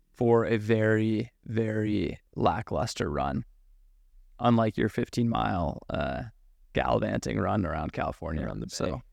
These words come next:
Speaker 2: Yeah.
Speaker 1: felt awful, was really tight. That was a big week for me. So comeback is in full swing, though. First time working out, first time doing a long run. I checked all my boxes, so I was really pumped about that.
Speaker 2: I'm telling you,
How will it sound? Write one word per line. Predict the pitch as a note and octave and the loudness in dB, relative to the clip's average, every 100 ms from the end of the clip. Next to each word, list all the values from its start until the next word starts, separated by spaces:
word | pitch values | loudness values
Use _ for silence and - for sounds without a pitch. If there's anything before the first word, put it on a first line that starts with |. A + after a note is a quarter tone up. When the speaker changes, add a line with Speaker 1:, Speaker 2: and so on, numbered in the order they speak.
| _ | _
Speaker 2:
Yeah. | - A2 B2+ _ _ | -10 -8 -10 _ _
Speaker 1:
felt | _ D3 C3+ | _ 2 4
awful, | C3 B2 C#3 B2 - - | 6 4 2 -2 -4 -20
was | - B2+ A#2 | -2 0 4
really | B2 A#2+ | 4 2
tight. | B2 B2 B2+ - _ | 0 0 -2 -6 _
That | - A#2+ | 0 0
was | A2+ | 2
a | |
big | B2 A#2+ | 0 2
week | A#2+ A2 | 2 0
for | C3+ | -2
me. | - C3 | -2 -2
So | - C#3 - - _ _ _ _ | -2 -2 -2 -6 _ _ _ _
comeback | - C#3+ E3+ F3+ D3+ | 0 4 6 4 2
is | D3 C3 - - | 0 -2 -6 -4
in | C3+ | -2
full | C3 C#3 | 0 0
swing, | C#3 C3+ C3+ A#2+ | -2 0 2 2
though. | - - _ _ | -2 -10 _ _
First | C3+ C#3 | -2 0
time | E3 D#3 | 2 4
working | C3+ C#3 | 4 4
out, | C3 B2+ | 0 0
first | - B2+ | 0 -4
time | C#3 | -2
doing | C#3 | 0
a | B2+ | 2
long | A#2+ B2 | 2 2
run. | B2 B2 C3 - - | 2 0 -2 -4 -8
I | |
checked | - B2+ C3 | -2 0 2
all | |
my | B2 A#2 | 2 4
boxes, | A#2+ A#2+ - - | 4 2 -2 -2
so | A2+ | 0
I | |
was | A#2 | 2
really | B2 | 2
pumped | - B2 A#2 | 2 0 2
about | A#2+ | 0
that. | - - - _ | 0 -2 -6 _
Speaker 2:
I'm | B2+ | -6
telling | A#2+ C#3+ B2 | -2 0 0
you, | A2 | -2